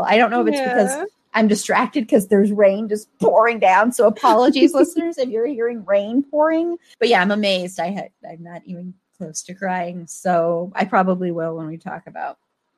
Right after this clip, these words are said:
Speaker 1: talk about him a couple times next, next year. Uh, I do think it's sad that his death got wrapped i-, up so much in the role of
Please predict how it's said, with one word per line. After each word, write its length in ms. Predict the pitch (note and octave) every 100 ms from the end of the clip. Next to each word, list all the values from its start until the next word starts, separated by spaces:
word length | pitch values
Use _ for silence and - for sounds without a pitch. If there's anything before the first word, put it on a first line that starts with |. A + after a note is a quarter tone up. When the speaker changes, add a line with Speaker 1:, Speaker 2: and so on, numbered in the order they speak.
| _ _ _ _
Speaker 1:
talk 200 | C#3+ E3+
about 160 | D#3 E3
him 100 | F#3+
a 40 |
couple 240 | E3+ D#3+
times 400 | D3+ E3 E3+ - -
next, 340 | - - - -
next 280 | E3 - -
year. 300 | D#3+ - F#3 _ _ _ _ -
Uh, 120 | F#3 -
I 140 | G#3 G#3
do 240 | A3+ A#3+
think 500 | - A#3 A3 G3 _ -
it's 240 | A3+ -
sad 640 | - - F#3 E3+ F#3 F#3+ - F3+
that 380 | E3+ E3+ D3
his 300 | - F#3 F3+
death 360 | - D#3+ F3 F#3+
got 240 | D#3+ B2+
wrapped 340 | E3 D#3+ - - E3+
i-, 80 | - -
up 200 | E3 -
so 220 | - E3+
much 380 | D#3+ D#3 - -
in 300 | E3 E3+ D#3+
the 100 | D#3
role 440 | D#3 D3+ D#3 F3
of 240 | - F3+